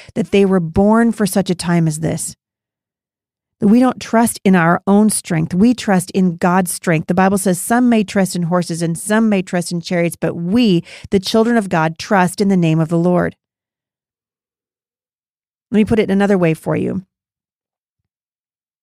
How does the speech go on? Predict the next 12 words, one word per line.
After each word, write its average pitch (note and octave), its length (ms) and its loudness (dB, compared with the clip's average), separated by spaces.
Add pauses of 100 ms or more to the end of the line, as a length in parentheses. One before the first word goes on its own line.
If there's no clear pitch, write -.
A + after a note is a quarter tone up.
(300)
Homeschool F#3+ 380 0
mom. E3 340 -4 (1200)
Some G#3 240 2
might F#3+ 200 0
trust G3 280 -2
in F#3 100 -2
curriculum. E3+ 760 -2 (200)
Some G#3+ 280 0
might G3 180 0
trust G3 260 0
in F3+ 80 0
homeschooling. F3+ 760 0